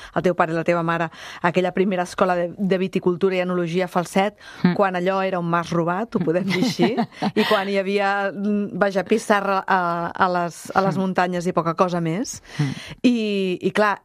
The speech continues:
Speaker 1: i quan tu et vas posar al, al, al capdavant, allò era, sí que era disruptiu.
Speaker 2: Però jo mai he tingut aquesta sensació, perquè en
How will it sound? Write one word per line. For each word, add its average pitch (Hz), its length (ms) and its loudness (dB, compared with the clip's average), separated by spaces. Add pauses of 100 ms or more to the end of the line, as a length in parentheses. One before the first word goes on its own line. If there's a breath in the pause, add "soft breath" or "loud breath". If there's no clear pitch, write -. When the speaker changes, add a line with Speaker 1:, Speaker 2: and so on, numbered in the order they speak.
Speaker 1:
i 190 100 -2
quan 180 280 0
tu 190 160 -2
et - 20 -6
vas 220 240 2
posar 196 320 0
al, 165 300 0
al, 151 320 -2
al 160 180 -2
capdavant, 165 640 0 (200)
allò 165 280 2
era, 190 240 0
sí - 320 -2
que 214 160 2
era 185 140 0
disruptiu. 165 680 -4 (1500 loud breath)
Speaker 2:
Però 185 160 2
jo 175 160 0
mai 240 300 0
he - 20 -4
tingut 160 400 0
aquesta 151 400 -6
sensació, 151 400 0
perquè 151 320 2
en 156 60 0